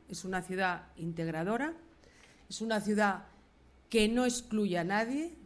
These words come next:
es una ciudad que acoge y que integra. Y este colegio es un ejemplo precisamente de esto. Eh, esas nacionalidades,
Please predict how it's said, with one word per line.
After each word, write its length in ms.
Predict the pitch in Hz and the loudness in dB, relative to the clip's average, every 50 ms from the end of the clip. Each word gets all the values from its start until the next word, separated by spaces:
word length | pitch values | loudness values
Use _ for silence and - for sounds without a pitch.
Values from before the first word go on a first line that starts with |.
| - - | -20 -20
es 120 | - - | -18 -12
una 180 | - 170 175 170 | -8 -6 -6 -6
ciudad 440 | 165 170 185 185 190 196 190 170 - - - - | -6 -6 -4 -2 0 0 0 0 -2 -10 -20 -12
que 100 | - 180 | -8 -6
acoge 720 | 175 175 175 - - 277 285 277 - 285 294 294 277 254 - - | -4 -4 -4 -2 0 0 0 0 -2 -4 -4 -4 -6 -6 -10 -12
y 140 | - - 175 | -10 -10 -8
que 120 | 165 175 170 | -6 -4 -4
integra. 480 | 165 165 165 185 170 147 143 139 139 - - - - - - - - - - - - | -4 -2 -2 -4 -4 -4 -6 -10 -12 -16 -20 -20 -20 -20 -20 -20 -20 -20 -20 -10 -2
Y 140 | 247 262 330 | 2 2 4
este 540 | 349 349 - - 339 320 294 - - - - - | 2 2 -2 0 0 0 0 0 -4 -10 -6 -2
colegio 640 | 247 254 277 302 302 294 - 214 214 233 240 240 - - | 0 2 2 2 0 0 -4 -4 -4 -4 -6 -8 -8 -6
es 180 | 214 208 - - | -6 -6 -2 -2
un 120 | 233 214 | -2 -2
ejemplo 640 | 208 208 208 220 220 220 208 220 220 220 220 214 - - | -2 -2 -2 -2 -2 -2 -2 -4 -2 -2 -2 -4 -6 -8
precisamente 960 | 180 170 165 170 208 202 - 196 185 190 202 202 196 190 - 180 180 214 | -6 -6 -4 -4 -6 -4 -4 -4 -4 -2 -2 -2 -2 -4 -6 -8 -10 -10
de 280 | 170 - 160 165 185 220 | -10 -12 -10 -4 -2 -2
esto. 360 | 262 254 - - - 156 139 - - - - - - - - - - - - - | -2 -2 -4 -10 -12 -14 -14 -14 -20 -20 -20 -20 -20 -20 -20 -20 -20 -20 -12 -2
Eh, 360 | - 226 233 220 233 233 - - | 2 2 4 4 4 2 2 2
esas 340 | 285 294 - 320 320 269 | 2 4 4 4 2 4
nacionalidades, 1120 | 285 294 277 254 208 254 247 240 226 214 214 220 220 226 226 220 214 202 185 170 - - - | 4 2 2 2 2 0 0 2 2 2 2 4 4 4 4 4 4 2 0 0 -4 -6 -8